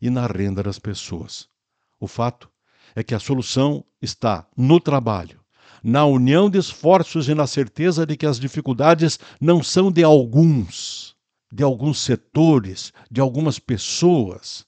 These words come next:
e sim de todos. O que exige concentração de energia para a recuperação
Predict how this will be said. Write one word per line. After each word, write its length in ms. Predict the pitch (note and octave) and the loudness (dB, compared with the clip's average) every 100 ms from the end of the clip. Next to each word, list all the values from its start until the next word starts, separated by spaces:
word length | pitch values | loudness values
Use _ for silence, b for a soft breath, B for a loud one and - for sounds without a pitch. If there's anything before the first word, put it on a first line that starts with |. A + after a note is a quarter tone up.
| _ _ _ _ - | _ _ _ _ -16
e 80 | G#2+ | -14
sim 260 | - B2 | -8 -6
de 120 | A#2+ | -6
todos. 580 | C3 - F#2 D#2+ - - _ B B B B | -10 -10 -10 -14 -20 -20 _ B B B B
O 100 | A#2+ | -4
que 140 | - | -2
exige 420 | C#3+ A2 C3 G#2+ G#2+ | -4 -2 -4 -6 -6
concentração 1200 | C#3+ F3 - D#3 C3+ B2+ A2 - C#3+ E3+ G#3+ F#3 | -4 -4 -2 -4 -4 -6 -6 -6 -2 0 0 -2
de 140 | D#3+ | -2
energia 720 | C#3 B2+ A#2 G2+ A2 E3 F3+ | 0 0 0 -2 -4 -2 -2
para 240 | - D3 | 0 -2
a 40 | C3 | 0
recuperação 760 | C#3 C3 C#3 B2+ A2 - E3+ | -4 -6 -6 -4 -6 -4 -2